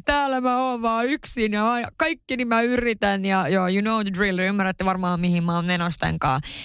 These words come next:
Eli toi tollanen ajattelu. Mut nyt ei sit niinku yhtäkkiä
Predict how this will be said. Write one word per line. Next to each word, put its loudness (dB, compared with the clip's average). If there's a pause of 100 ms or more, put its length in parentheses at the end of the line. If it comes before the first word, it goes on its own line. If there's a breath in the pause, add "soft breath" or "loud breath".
(120)
Eli 4
toi 2
tollanen 0
ajattelu. 0 (460 loud breath)
Mut 2
nyt 0
ei 4
sit -4
niinku 0 (400)
yhtäkkiä 0